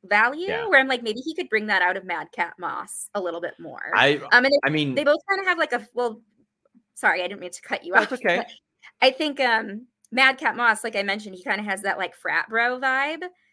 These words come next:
Speaker 1: So I'm
Speaker 2: Yeah.
Speaker 1: like, maybe doing something where they get the, all the bros together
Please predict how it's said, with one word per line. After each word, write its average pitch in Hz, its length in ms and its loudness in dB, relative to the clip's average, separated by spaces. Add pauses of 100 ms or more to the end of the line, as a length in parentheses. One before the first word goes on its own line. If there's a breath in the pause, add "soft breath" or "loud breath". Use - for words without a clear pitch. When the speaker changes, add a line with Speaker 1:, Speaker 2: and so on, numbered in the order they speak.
(120)
Speaker 1:
So - 180 -2
I'm 240 120 0
Speaker 2:
Yeah. 233 40 -8
Speaker 1:
like, 233 200 -4
maybe 247 320 -6
doing 247 300 -8
something 226 380 -6
where 208 140 -2
they 196 100 -4
get 190 200 -4
the, - 180 -6
all 202 140 4
the 190 80 -8
bros 185 540 -2
together 156 680 -8